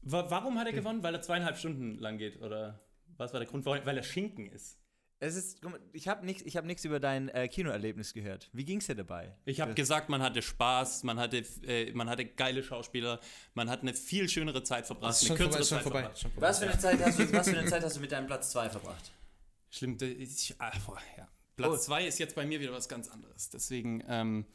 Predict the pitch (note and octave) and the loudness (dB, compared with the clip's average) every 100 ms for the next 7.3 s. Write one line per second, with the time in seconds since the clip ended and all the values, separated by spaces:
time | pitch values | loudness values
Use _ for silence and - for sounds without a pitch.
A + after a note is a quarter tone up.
0 | - - - _ - - _ - - C#3+ | -20 -20 -20 _ -20 -20 _ -4 0 2
1 | - F3 E3+ - - - D#3+ D3 C3+ C#3+ | 2 2 2 4 4 6 4 4 4 4
2 | D#3 D#3+ D#3 D#3+ D#3 D#3 D#3 - - C3+ | 4 2 2 2 4 2 -2 -4 2 4
3 | C3+ C3+ - - - C3+ C#3+ C#3+ D#3 D3 | 2 2 2 0 -2 0 2 2 4 4
4 | D3 D#3 C3 D3 D#3+ G3 G3 - - D#3+ | 2 2 6 8 8 8 8 6 6 6
5 | F#3+ F3+ D#3+ F#3+ - - F3+ C#4 D#4 B3 | 6 6 6 4 4 4 6 6 4 2
6 | E3+ B2+ A2+ - - - D3 D3 - D#3+ | 2 2 -2 -10 -20 -4 0 2 4 6
7 | C#3+ A#2+ | 6 4